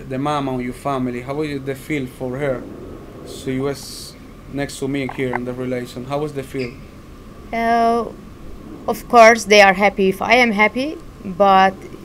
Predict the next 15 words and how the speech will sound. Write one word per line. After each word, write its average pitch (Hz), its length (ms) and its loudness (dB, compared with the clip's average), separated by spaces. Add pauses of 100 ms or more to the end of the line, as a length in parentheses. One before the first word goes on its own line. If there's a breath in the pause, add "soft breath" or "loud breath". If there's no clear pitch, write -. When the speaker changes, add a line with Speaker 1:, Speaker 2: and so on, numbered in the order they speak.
(280)
Speaker 2:
you 208 320 2
know, 202 240 6 (240)
they 202 120 8
are 208 120 10
also 208 260 6
a - 20 4
little 196 260 2
bit 185 160 -4
scared 202 400 2
because 196 240 -4
I 185 60 0
am 175 100 -2
very 170 140 -2
far 185 260 4
away 180 320 2